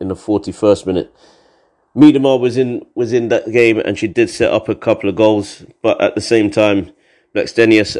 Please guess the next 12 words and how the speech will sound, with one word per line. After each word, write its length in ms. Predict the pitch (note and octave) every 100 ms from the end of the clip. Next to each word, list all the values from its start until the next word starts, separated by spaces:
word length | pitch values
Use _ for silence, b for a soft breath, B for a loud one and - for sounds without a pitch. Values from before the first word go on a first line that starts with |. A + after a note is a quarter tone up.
| -
and 240 | G2 F#2+
Mead 300 | G#2 G2+ - _
getting 220 | G#2+ D#2+
themselves 500 | G2 F2+ G#2 G2 E2+ -
on 140 | G2 F2+
the 60 |
score 280 | E2+ - G2+
sheet 300 | - F#2 -
as 140 | F2+ E2+
best 380 | _ G#2 G2 E2+
as 80 |
possible. 560 | - G#2+ F#2+ F2 E2+ -